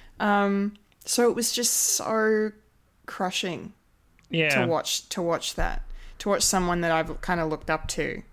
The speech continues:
Speaker 1: as an example for how to, you know, just be kind to people, you know,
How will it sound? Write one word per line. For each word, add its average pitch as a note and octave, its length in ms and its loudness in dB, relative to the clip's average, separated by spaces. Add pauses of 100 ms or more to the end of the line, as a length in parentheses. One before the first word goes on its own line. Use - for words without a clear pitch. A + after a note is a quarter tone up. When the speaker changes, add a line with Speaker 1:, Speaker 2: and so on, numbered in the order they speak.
(400)
Speaker 1:
as F3 160 -4
an E3+ 60 -2
example D#3+ 800 -4 (220)
for - 180 -4
how E3 220 0
to, D3+ 420 -4 (480)
you F3+ 140 -2
know, D3 180 0
just - 260 -4
be F3+ 120 -4
kind D3+ 580 -4
to E3+ 80 -6
people, D#3+ 520 -8 (540)
you F3 140 -2
know, D#3 380 -4